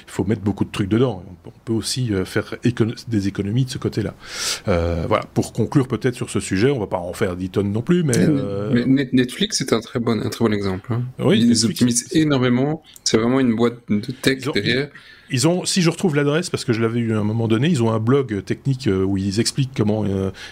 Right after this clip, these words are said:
Speaker 1: quel, quel, comment ils, ils créent leurs algorithmes de compression vidéo. Euh, c'est assez, euh, assez pointu. Et, et, et leurs serveurs, souvent, sont déjà en train de calculer maintenant, euh, les taux de compression, euh, de, de leur catalogue actuel,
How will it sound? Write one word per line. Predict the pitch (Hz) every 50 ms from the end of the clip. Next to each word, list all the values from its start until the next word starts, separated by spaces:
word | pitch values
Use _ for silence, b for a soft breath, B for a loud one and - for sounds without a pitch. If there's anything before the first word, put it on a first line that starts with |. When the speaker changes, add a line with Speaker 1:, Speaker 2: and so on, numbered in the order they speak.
| B B
Speaker 1:
quel, | - 101 107 104
quel, | - 104 104 101 - - -
comment | - 104 101
ils, | 101 98 101 131
ils | 123 117
créent | - - - 135
leurs | 123 113 101 95
algorithmes | 107 107 107 110 110 113 120 - 107 98
de |
compression | - - 117 101 - 107 - - - 113
vidéo. | 95 101 95 95 101 104 117 131 135
Euh, | 117 98 92
c'est | - - 107
assez, | 101 101 - - 127
euh, | 123 113 101 98 - -
assez | 113 - - 131
pointu. | - - 156 - - 175 175 B B B B B
Et, | 104
et, | 120 120 113 110 117 127 -
et | 117
leurs | 107 113 104 -
serveurs, | - 117 101 104 135 160 -
souvent, | - - 131 113 107 139 156 160 B B B B B
sont | B - - 113
déjà | 110 117 110 117 127
en | 120 117
train | - - 135 127
de | 123
calculer | - 135 117 - - 123 117 117
maintenant, | 113 120 120 117 - 139 139 143 160 160 123 120
euh, | 110 107 104 101 104
les | 104 110
taux | 104 - -
de | 131
compression, | - - 127 - - 113 104 - - 143 147 147 143 131 113
euh, | 107 113 117 117
de, | 110
de | 107 113
leur | 107 104 104
catalogue | - 120 - - 104 107 110 104 104
actuel, | 92 - - - 117 127 143 143